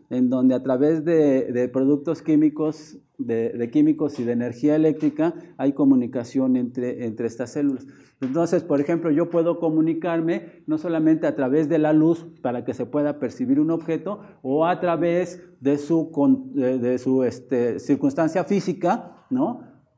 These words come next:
Eh, táctil o tangible, y, o a través de, eh, la química, ¿no? Por ejemplo, las texturas olfativas o las texturas gustativas son sinápticas,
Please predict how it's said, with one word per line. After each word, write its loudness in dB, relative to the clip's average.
Eh, 4
táctil 2
o 2
tangible, -2
y, 0
o 0
a -2
través 0
de, -2
eh, 0
la 0
química, -2
¿no? -8
Por -2
ejemplo, 0
las -2
texturas -2
olfativas -2
o -8
las -8
texturas -4
gustativas -4
son 0
sinápticas, -4